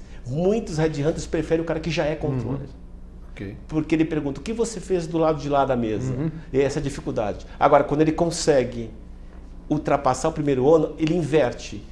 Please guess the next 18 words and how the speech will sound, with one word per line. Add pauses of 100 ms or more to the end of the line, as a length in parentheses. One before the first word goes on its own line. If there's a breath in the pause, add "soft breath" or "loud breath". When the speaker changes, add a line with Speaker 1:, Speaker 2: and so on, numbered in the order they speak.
Speaker 1:
Ele
é
um
controle
que
tem
experiência
numa
grande
auditoria. (180)
Speaker 2:
Uhum. (880 loud breath)
Carlos,
nós
já
estamos
chegando
no
final.